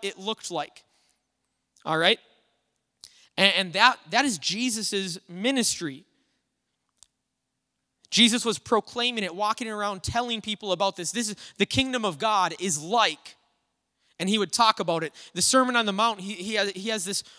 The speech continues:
whole sermon that is this high expectations, lofty things that sound impossible, and it's,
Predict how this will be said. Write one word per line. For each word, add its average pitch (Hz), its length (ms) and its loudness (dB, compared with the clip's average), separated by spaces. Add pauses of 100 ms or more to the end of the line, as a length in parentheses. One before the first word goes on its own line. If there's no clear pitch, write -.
(140)
whole 240 200 0
sermon 233 520 4
that 190 100 -2
is 170 140 -2
this 180 180 -2 (200)
high 247 520 4 (260)
expectations, 226 920 0
lofty 220 440 -2
things 240 320 -6
that 180 100 -4
sound 233 360 0 (180)
impossible, 202 840 -2
and 196 120 -4
it's, - 160 -6